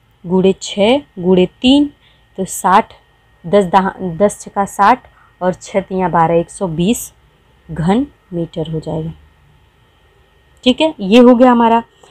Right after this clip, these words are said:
तो ए-, अब हमें पता करना है कि उसमें पानी कितना आएगा। दो सवाल है, एक सवाल का तो उत्तर ये हो गया। अब टंकी में कितने लीटर, ये तो टंकी की धारिता हो गई,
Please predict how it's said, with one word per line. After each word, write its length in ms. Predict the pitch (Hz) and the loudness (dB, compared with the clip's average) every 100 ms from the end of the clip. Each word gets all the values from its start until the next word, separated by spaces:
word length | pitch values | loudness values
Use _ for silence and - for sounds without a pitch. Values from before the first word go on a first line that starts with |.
| _ - | _ -4
तो 120 | - - | -4 -4
ए-, 140 | - _ | -8 _
अब 140 | 226 226 | 2 4
हमें 240 | 226 247 | 4 2
पता 300 | 240 226 240 | 2 0 0
करना 260 | 240 240 254 | 0 0 2
है 120 | 254 | 0
कि 240 | 254 302 - | -2 -10 -10
उसमें 300 | 214 - 262 | -12 -6 -6
पानी 420 | - 220 214 220 | -4 -2 0 0
कितना 360 | 208 151 165 151 | -4 -12 -10 -8
आएगा। 220 | 147 160 | -8 -4
दो 160 | 160 240 | 2 2
सवाल 280 | 254 247 | 6 4
है, 60 | 240 | 4
एक 260 | 240 240 - | 2 -2 0
सवाल 260 | 226 226 | 0 2
का 120 | 226 | 2
तो 120 | 220 226 | -2 -2
उत्तर 200 | - 240 | 0 0
ये 140 | 233 | 4
हो 140 | 262 | 4
गया। 220 | 233 254 254 _ - _ - | 6 2 0 _ -20 _ -4
अब 180 | 240 - _ _ - | -4 -4 _ _ 0
टंकी 340 | 226 214 269 | 0 0 0
में 120 | 285 294 | 0 0
कितने 460 | 247 214 262 330 | -2 2 4 4
लीटर, 320 | 285 226 175 | 4 0 -2
ये 240 | 196 208 269 | -4 2 2
तो 140 | 320 | 2
टंकी 380 | 302 269 247 294 | 2 2 4 2
की 120 | - | 2
धारिता 440 | 226 214 202 214 190 | 2 4 4 4 0
हो 160 | 165 | 0
गई, 140 | 147 | -4